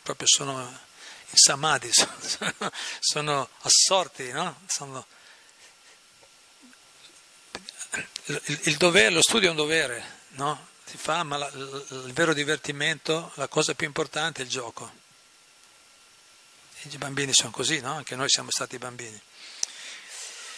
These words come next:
Però Bhaktisiddhanta dice, "E noi siamo come i bambini, noi che siamo adulti, ci chiamiamo adulti, e noi abbiamo lo stesso, siamo come i bambini."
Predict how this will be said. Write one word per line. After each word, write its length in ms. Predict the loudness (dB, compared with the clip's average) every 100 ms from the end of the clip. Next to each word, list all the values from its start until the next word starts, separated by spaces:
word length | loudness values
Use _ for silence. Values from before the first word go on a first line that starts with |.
| -18 -6 2
Però 140 | 6
Bhaktisiddhanta 540 | 6 6 6 6 2 2
dice, 680 | 2 2 0 -6 -8 -8
"E 100 | -4
noi 160 | 0 4
siamo 220 | 4 4
come 200 | -4 -2
i 40 | 0
bambini, 560 | 0 0 -2 -4 -10 -4
noi 180 | -4
che 100 | 0
siamo 240 | 0 0 -2
adulti, 480 | -2 -4 -6 -10 -6
ci 140 | -6
chiamiamo 380 | -4 -6 -4 -6
adulti, 460 | -6 -8 -6 -4
e 380 | -2 -4 -8 -10
noi 120 | -8
abbiamo 260 | -8 -8 -6
lo 60 | -6
stesso, 240 | 0 0
siamo 180 | -2 -6
come 160 | -4
i 20 | 0
bambini." 480 | 0 -2 -8 -10